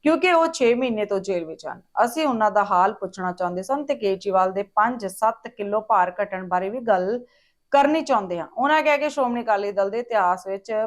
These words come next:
ਪਹਿਲੇ ਅਜਿਹੇ ਮੰਤਰੀ ਹੋਣਗੇ ਜਿਨ੍ਹਾਂ ਨੇ ਪਾਰਲੀਮੈਂਟ ਵਿੱਚ ਖੇਤੀ ਬਿੱਲ ਪਾਸ ਹੋਣ ਤੇ ਆਪਣੀ ਸਰਕਾਰ ਤੋਂ ਅਸਤੀਫਾ ਦੇ ਦਿੱਤਾ ਤੇ ਕਿਸਾਨਾਂ ਦੇ ਹੱਕ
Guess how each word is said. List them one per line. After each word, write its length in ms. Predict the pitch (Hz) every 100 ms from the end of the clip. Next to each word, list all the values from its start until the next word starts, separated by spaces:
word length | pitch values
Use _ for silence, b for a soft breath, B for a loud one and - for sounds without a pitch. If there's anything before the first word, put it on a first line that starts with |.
| 214
ਪਹਿਲੇ 360 | 220 240 285 247
ਅਜਿਹੇ 300 | 202 190 190
ਮੰਤਰੀ 380 | 185 185 190
ਹੋਣਗੇ 300 | 196 202 247
ਜਿਨ੍ਹਾਂ 280 | 349 247 202
ਨੇ 80 | 190
ਪਾਰਲੀਮੈਂਟ 580 | 190 190 214 269 233 190
ਵਿੱਚ 200 | 190 -
ਖੇਤੀ 280 | 233 233 269
ਬਿੱਲ 220 | 208 196
ਪਾਸ 300 | 185 180 185 190
ਹੋਣ 140 | 190
ਤੇ 160 | 190 214
ਆਪਣੀ 240 | 202 247
ਸਰਕਾਰ 380 | 240 202 185 170
ਤੋਂ 160 | - 202
ਅਸਤੀਫਾ 360 | - 185 180
ਦੇ 160 | 175 185
ਦਿੱਤਾ 260 | 196 202
ਤੇ 120 | 269 339
ਕਿਸਾਨਾਂ 440 | 254 202 175 175
ਦੇ 80 | 185
ਹੱਕ 160 | 185